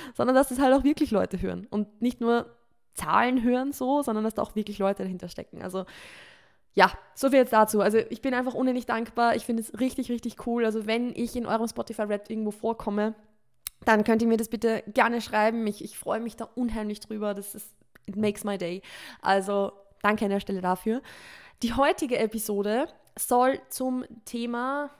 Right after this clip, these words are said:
<laughs> gar kein Thema sein. <laughs> Es soll eigentlich ein Podcast Q and A sein. Ich habe euch vor ein paar Tagen auf Instagram ein Fragentool dagelassen, wo ihr mir alles Mögliche an Fragen stellen konntet.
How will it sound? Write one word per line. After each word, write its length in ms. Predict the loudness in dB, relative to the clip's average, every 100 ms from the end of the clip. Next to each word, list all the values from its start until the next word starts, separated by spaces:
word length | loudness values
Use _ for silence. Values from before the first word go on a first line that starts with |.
| -8
<laughs> 180 | -6 2
gar 180 | 2
kein 180 | 2 -2
Thema 260 | 0 0 0
sein. 380 | 0 -2 -4 -4 0
<laughs> 140 | 2 4
Es 180 | 2
soll 260 | 2 4 4
eigentlich 360 | 4 2 0 0
ein 60 |
Podcast 380 | 0 0 -2 -2
Q 100 | 0
and 80 | 0
A 140 | -2
sein. 200 | -2 -4
Ich 100 | -4
habe 160 | -8 -6
euch 220 | -8 -8 -16 -20 -10
vor 140 | -2
ein 80 | -2
paar 240 | 2 0
Tagen 400 | 2 2 2 0
auf 220 | -4 -6 -4
Instagram 760 | -2 0 0 -2 2 2 2 -2 -8
ein 80 |
Fragentool 520 | -4 -2 0 -2 -4 0
dagelassen, 520 | 0 2 -2 -2 -4
wo 60 |
ihr 100 | -2
mir 140 | -2 -2
alles 220 | -2 -2
Mögliche 260 | -6 -6 -8
an 80 |
Fragen 280 | -8 -8 -8
stellen 360 | -6 -2 -2 -4
konntet. 580 | -4 -4 -2 -4 -4